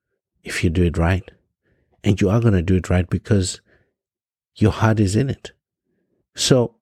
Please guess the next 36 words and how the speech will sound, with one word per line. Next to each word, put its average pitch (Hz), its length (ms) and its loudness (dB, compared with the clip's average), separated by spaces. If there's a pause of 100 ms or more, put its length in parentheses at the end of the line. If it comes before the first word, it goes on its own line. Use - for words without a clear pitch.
(120)
are 110 140 2
we 135 520 -2 (140)
aiming 110 320 4
too - 160 -2
low? 104 320 0 (340)
I 85 120 -4
think 80 340 -4
we - 100 -6
are. 92 220 -4 (360)
I 175 120 -2
think - 320 -4
we 117 100 2
are, 104 140 2
because 98 500 -2 (1600)
if - 180 -2
this - 160 -4
guy 117 200 2
that 110 180 0
I'm 85 140 0
talking - 400 -2
about - 460 -6 (1700)
had - 160 -2
said 123 320 0
to - 100 -2
himself, - 720 -4 (960)
"You 120 140 0
know 117 100 4
what, 107 160 2
I 90 60 2
love 92 340 2
this 98 160 0
so 92 240 0
much, 82 440 -2 (520)
I'm 101 120 2
gonna 104 200 4
start - 500 -4